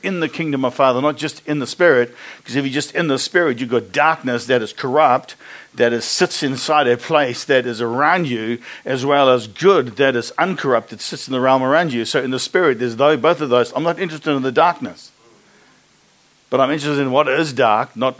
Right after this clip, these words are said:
in the darkness. 'Cause the corruption that sits, that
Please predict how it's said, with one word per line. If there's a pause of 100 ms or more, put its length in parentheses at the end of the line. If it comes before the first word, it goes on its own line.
in
the
darkness. (2750)
'Cause
the
corruption
that
sits,
that